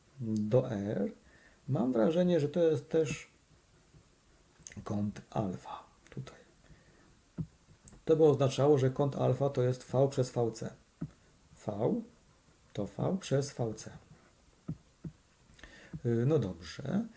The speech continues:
czyli nasze V to będzie V C razy cosinus alfa. Tak? Ale przypominam, że V C to jest prędkość naszego ciała na tarczy, to było omega razy R. Więc pod V C mogę podstawić omega razy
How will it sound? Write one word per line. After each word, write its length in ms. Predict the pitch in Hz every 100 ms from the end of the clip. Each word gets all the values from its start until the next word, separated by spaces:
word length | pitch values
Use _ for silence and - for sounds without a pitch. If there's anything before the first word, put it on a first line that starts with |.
| - - -
czyli 220 | 220 208
nasze 240 | 202 180
V 220 | 131 143
to 140 | 156 160
będzie 220 | 160 151
V 200 | 160 165
C 180 | 165 160
razy 240 | 156 151
cosinus 480 | - 113 - 151 -
alfa. 360 | 104 98 - - - - - - - - - - - - - _ - -
Tak? 180 | - 120 - - - - -
Ale 760 | 113 302 320 110 104 - 240 240
przypominam, 880 | - - 151 127 101 95 98 151 302 311 - - - - - - - - 139
że 400 | 127 139 190 196
V 340 | - 165 156
C 200 | - 127
to 80 | 185
jest 100 | 180
prędkość 500 | 139 131 131 170 -
naszego 440 | 135 139 131 143
ciała 540 | 143 - 101 113 151 147 139
na 180 | 131 127
tarczy, 500 | 110 98 - - 127
to 120 | 151
było 220 | 151 156
omega 300 | 127 113 123
razy 300 | 131 131 156
R. 160 | 107 - - _ - - - - _ - - - 160
Więc 320 | 180 180 -
pod 240 | - 139
V 200 | 156 160
C 120 | -
mogę 200 | 147 135
podstawić 500 | 131 127 - 139 131
omega 480 | 131 117 120 117 107
razy 440 | 98 98 92 95